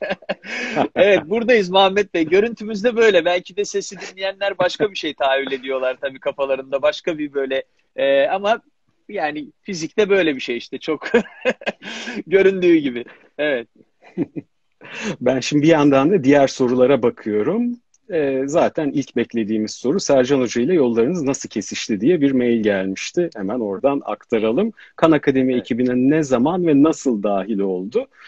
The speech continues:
Speaker 2: Ee, böyle bir soru gelmiş. Ben hemen kısa cevap vermeye çalışayım. Sen de
Speaker 1: Lütfen.
Speaker 2: istersen, e, ekleme yap. Ee, tam diyecektim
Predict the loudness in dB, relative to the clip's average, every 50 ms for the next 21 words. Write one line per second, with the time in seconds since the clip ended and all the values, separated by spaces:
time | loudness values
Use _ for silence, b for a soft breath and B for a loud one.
0 | B B B B -4 -2 0 2 4 4 4 4 4 2 2 2 2 4 4 6
1 | 6 6 6 4 2 -2 -2 2 2 4 4 4 0 -2 -4 _ -2 0 0 0
2 | 0 -2 -4 -8 -12 _ _ _ -14 -6 0 0 2 4 4 4 4 2 2 0
3 | 0 0 0 -2 -2 -4 -4 -4 -4 -4 -4 -6 -6 -6 -6 -6 -4 -2 -2 0
4 | 2 0 0 -2 0 -2 -2 -2 0 0 0 0 0 0 -4 -4 -4 -2 -2 -2
5 | -4 -6 -8 -4 -2 0 2 2 2 2 0 0 -2 -4 _ b b b b b
6 | b b _ 0 0 2 2 2 2 2 2 0 0 0 0 -2 -2 -2 0 0
7 | 0 0 -2 -4 -2 0 0 -2 -2 _ -2 -2 -2 -4